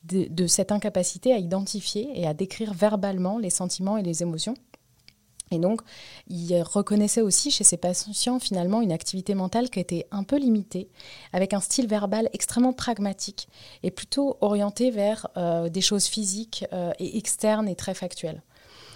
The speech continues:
Donc, la lexithymie, ça ne désigne pas seulement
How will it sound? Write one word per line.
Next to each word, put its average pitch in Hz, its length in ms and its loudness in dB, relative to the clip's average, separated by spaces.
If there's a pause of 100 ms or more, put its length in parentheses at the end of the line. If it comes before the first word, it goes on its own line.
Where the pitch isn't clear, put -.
(180)
Donc, 180 180 0
la 196 200 8
lexithymie, 214 680 4
ça - 220 4
ne 190 140 2
désigne 190 360 2
pas 208 160 0
seulement 208 540 2